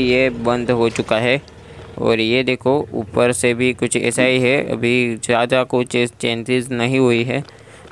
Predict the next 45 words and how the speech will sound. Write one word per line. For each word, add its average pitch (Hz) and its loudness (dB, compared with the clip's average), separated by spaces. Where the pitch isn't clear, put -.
तो 131 4
अभी 131 0
हम 165 2
लोगों 160 0
को, 160 -2
ओ 120 0
भाई, 117 -2
अभी 123 2
हम 147 0
लोगों 156 0
को 156 -2
जो 143 2
है 151 2
वो 151 4
यहाँ 131 0
पे 147 -2
जाना 139 0
है, 147 0
और 151 2
यहाँ 135 0
पे 147 -2
अपना 151 -2
कितना 160 -2
हुआ 151 4
है? 120 -4
अरे, 208 4
एक 185 0
second, 156 0
अरे 208 6
हाँ, 208 4
मैं 202 0
भूल 202 4
गया 202 6
था 208 2
यार 196 4
कि 156 0
ये 196 6
गायब 185 4
हो 190 6
जाता 190 2
है 175 4
कुछ-कुछ 160 2
सेकंड 170 2
के 170 0
बाद। 147 2